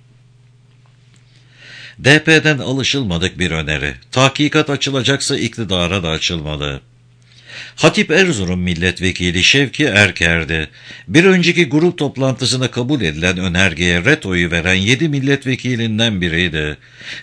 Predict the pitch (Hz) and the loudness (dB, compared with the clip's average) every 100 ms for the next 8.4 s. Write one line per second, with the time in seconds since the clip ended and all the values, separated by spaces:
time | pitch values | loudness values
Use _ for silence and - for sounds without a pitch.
0 | - 151 165 214 185 175 151 160 - 113 | 2 4 4 0 0 0 0 -2 0 0
1 | 90 87 80 101 101 107 92 90 90 87 | 2 0 0 -2 0 0 0 0 2 0
2 | 92 87 - 85 110 123 156 110 113 101 | -2 -4 -2 0 2 2 0 0 -2 -2
3 | 98 92 82 82 82 82 82 82 80 78 | 0 -2 -2 -2 -2 -4 0 0 0 -2
4 | 78 - _ _ - - - - 135 175 | -4 -10 _ _ -20 -18 -18 -2 2 4
5 | 180 190 185 156 196 202 170 143 156 143 | 4 4 4 2 2 2 0 2 0 2
6 | 139 160 131 - 127 104 123 98 87 90 | 0 0 0 0 -2 0 0 -2 -2 -2
7 | 90 110 139 120 - 95 87 85 85 82 | 0 0 0 -2 -2 -2 -2 -2 -2 -2
8 | 82 80 82 78 | -4 -4 -4 -6